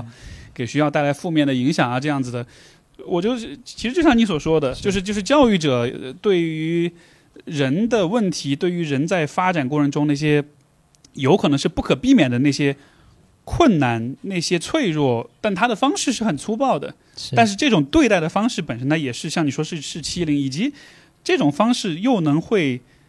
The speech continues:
Speaker 2: 给其他的在场的年轻人传递怎么样一种观念，
Speaker 1: 是。
Speaker 2: 对吧？
Speaker 1: 那我，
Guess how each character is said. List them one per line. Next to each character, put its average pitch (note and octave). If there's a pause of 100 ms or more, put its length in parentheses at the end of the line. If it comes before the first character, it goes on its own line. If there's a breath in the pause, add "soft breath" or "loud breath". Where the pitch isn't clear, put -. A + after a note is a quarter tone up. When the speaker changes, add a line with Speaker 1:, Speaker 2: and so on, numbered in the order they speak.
(120 soft breath)
Speaker 2:
给 B2
其 -
他 A#3
的 C#3+ (200)
在 F#3+
场 A#2+
的 A#2+ (320 soft breath)
年 B2+
轻 E3
人 D#3
传 C#3
递 D3+
怎 C3
么 A2
样 A#2+
一 C3
种 A2+
观 A#2
念， C#3 (200)
Speaker 1:
是。 B2 (140)
Speaker 2:
对 -
吧？ -
Speaker 1:
那 E3+
我， D3